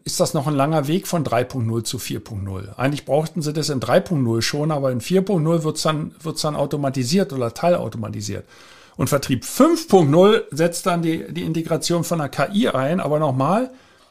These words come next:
fangen Sie da bloß nicht damit an, bevor Sie drei Punkt null und vier Punkt null nicht fertig haben. Das bringt nix. Ja, Sie, Sie steigen ja auch nicht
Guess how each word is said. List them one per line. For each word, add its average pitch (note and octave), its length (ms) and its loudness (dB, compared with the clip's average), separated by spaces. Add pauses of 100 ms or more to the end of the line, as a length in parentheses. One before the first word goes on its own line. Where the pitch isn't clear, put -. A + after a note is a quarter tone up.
(280)
fangen G3 220 4
Sie G#3 100 2
da G3+ 120 8
bloß G3+ 320 4
nicht A3 180 2
damit F#3+ 280 4
an, F3 200 4
bevor F3+ 320 4
Sie E3+ 120 2
drei D#3 200 2
Punkt E3+ 240 0
null D#3 140 0
und D3 80 -2
vier E3+ 200 -2
Punkt C3+ 220 -2
null C3+ 160 2
nicht C3 160 -4
fertig A2 360 -4
haben. G2+ 220 -12 (300)
Das B2 180 -6
bringt F3 280 2
nix. - 420 -10
Ja, C3 120 -4
Sie, D#3 260 -6
Sie C3 180 -6
steigen E3 360 2
ja D#3 100 0
auch D3+ 180 4
nicht F#3 280 0